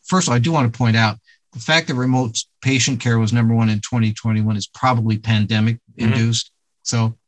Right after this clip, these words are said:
Speaker 1: yeah, why don't we go to the spine slide now? We'll just talk about that. So this is a chart of all the spine patents that were issued between nineteen eighty and twenty twenty.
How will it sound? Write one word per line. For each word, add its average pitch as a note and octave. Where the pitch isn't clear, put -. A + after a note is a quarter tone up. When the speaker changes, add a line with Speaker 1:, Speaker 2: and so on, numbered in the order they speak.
Speaker 1:
yeah, D#3
why A#2+
don't F#3+
we F3
go D3
to C#3+
the B2+
spine A#2
slide A2
now? G#2
We'll A2
just G#2+
talk G#2+
about G#2
that. G2+
So C3
this G3
is F#3
a D3+
chart D3
of B2
all C3
the B2+
spine A#2+
patents A2+
that A#2
were G2
issued A2
between G#2+
nineteen A2
eighty G#2
and G2
twenty G2+
twenty. G#2